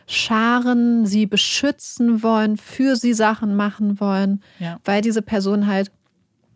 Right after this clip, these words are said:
Speaker 1: unique und besonders ist.
Speaker 2: Mhm, genau. Und viele, so das Feedback zu dem Fall ist auch so ein bisschen, dass man, dass man nicht richtig verstehen kann, warum die Eltern das geglaubt haben. Weil erstmal die E-Mails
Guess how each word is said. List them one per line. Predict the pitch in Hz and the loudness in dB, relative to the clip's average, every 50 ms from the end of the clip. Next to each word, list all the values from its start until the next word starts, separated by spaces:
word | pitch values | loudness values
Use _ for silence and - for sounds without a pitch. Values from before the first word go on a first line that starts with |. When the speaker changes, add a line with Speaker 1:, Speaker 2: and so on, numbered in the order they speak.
| _ _ - - _ - | _ _ -20 -16 _ -2
Speaker 1:
unique | 220 214 214 226 240 220 - - - | 0 2 4 4 4 2 0 -4 -8
und | 185 180 | -8 -4
besonders | - 196 175 180 190 202 208 196 185 170 180 - - - | -4 -4 -2 0 2 2 2 2 2 0 -2 -6 -10 -12
ist. | - - - 214 - _ _ - _ _ _ _ | -12 -10 -10 -10 -14 _ _ -20 _ _ _ _
Speaker 2:
Mhm, | 185 185 185 180 175 175 | -2 0 0 0 0 -2
genau. | 185 180 175 170 170 165 170 170 - - - - - _ _ _ | -2 -4 -2 -2 -2 -4 -4 -6 -10 -16 -20 -20 -20 _ _ _
Und | _ 196 202 202 208 - - _ - | _ -4 -2 -2 -4 -8 -12 _ -16
viele, | - - 247 262 294 311 302 294 285 254 - - - _ _ _ _ - 131 - - | -10 -8 -6 -2 0 2 4 4 4 2 0 -4 -10 _ _ _ _ -20 -20 -18 -14
so | 220 180 208 202 | -10 -8 -6 -6
das | 208 - - | -6 -6 -6
Feedback | - 254 262 - - 226 220 - | -8 -8 -6 -4 -4 -4 -4 -4
zu | - 214 | -6 -6
dem | 214 196 | -6 -6
Fall | - - 220 226 | -2 -2 0 0
ist | 220 214 - - - | 0 -4 -6 -4 -4
auch | 208 202 - | -4 -4 -4
so | - 208 | -4 -4
ein | 196 | -2
bisschen, | 190 214 220 - 220 214 | -2 -4 -4 -4 -2 -2
dass | 214 202 - 208 | -2 -4 -2 -2
man, | 196 190 190 190 - - - - - - | -2 -2 -4 -6 -10 -16 -20 -20 -8 -6
dass | 196 185 | 0 0
man | 226 220 | 2 2
nicht | 226 226 | 2 0
richtig | 240 226 - 202 | -2 -6 -6 -6
verstehen | - 202 180 - - 220 233 262 311 302 | -6 -6 -6 -4 -2 -2 0 0 -2 -2
kann, | - 208 190 | -4 -4 -2
warum | 196 180 196 202 | -2 -2 -2 -2
die | 196 | -2
Eltern | - - 196 - 208 | -2 -2 -2 -2 -4
das | 196 185 - | -6 -6 -8
geglaubt | - 165 - 175 170 170 175 - - - | -14 -12 -6 -2 -2 -2 -2 -4 -8 -12
haben. | - - - - 180 180 - | -12 -10 -10 -10 -12 -4 -2
Weil | 190 196 | 0 2
erstmal | 190 226 233 240 220 | 2 0 0 0 -2
die | 185 175 - 190 | -4 -4 -6 -4
E-Mails | 196 208 208 202 202 - - - - | -2 -2 -2 -2 -4 -6 -12 -20 -20